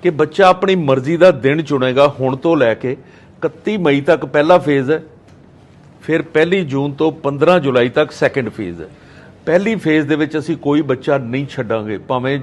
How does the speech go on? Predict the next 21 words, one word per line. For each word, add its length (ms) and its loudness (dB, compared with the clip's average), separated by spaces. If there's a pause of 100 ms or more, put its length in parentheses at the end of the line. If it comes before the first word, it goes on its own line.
(140)
ਸਾਨੂੰ 280 -6
ਪੈਸੇ 240 0
ਵਧਾਉਣੇ 380 -4
ਪੈਣ। 220 -8 (440)
ਜਿੰਨੇ 440 2
ਬੱਚੇ 400 2
ਕੁਆਲੀਫਾਈ 520 2
ਕਰਨਗੇ, 500 -2 (400)
ਜਿੰਨੇ 360 0
ਬੱਚੇ 320 2
ਸਕਾਲਰਸ਼ਿਪ 540 -2
ਅਰਨ 200 0
ਕਰਨਗੇ, 340 -4
ਸਭ 280 -2
ਦੇ, 180 2
ਸਾਰੇ 300 -2
ਦੇ 140 -2
ਸਾਰਿਆਂ 260 -4
ਨੂੰ 120 -8
ਦਾਖਲ 260 -6
ਕਰਾਂਗੇ। 380 -12